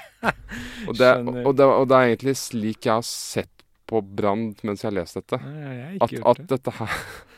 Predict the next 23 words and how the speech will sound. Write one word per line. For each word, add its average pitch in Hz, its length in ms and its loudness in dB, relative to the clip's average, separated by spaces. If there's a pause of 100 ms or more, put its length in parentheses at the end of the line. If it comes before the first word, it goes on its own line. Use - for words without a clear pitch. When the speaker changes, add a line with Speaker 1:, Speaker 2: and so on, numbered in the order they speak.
(140)
Speaker 1:
<laughs> - 680 -12
dette 131 240 0
her 120 160 2
er 120 120 4
en 123 60 -10
fyr 107 300 -4
som 123 180 -4
driver 104 380 -4
med 104 240 -2
tvangstanker. 98 640 -6 (160)
Han 120 120 2
Speaker 2:
Ja. 120 60 4
Speaker 1:
har 117 80 0
så 139 100 -6
store 104 500 -4
idealer 95 340 0
han 98 80 -8
skal 123 160 -12
strekke - 240 -8
seg 113 120 -6
mot 101 140 -10
hele 104 180 -4
tiden. 113 300 -6